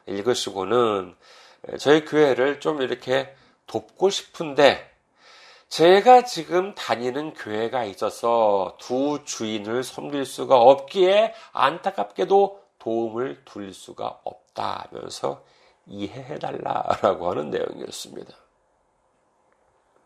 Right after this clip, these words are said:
자, 이 권사님 말씀 맞아요? 틀려요?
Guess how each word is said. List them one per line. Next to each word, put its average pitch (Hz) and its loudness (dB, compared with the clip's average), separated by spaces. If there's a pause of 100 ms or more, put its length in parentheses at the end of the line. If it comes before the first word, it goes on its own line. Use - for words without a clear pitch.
(160)
자, - -16 (800)
이 120 2
권사님 95 -4
말씀 - -12 (680)
맞아요? - -10
틀려요? - -14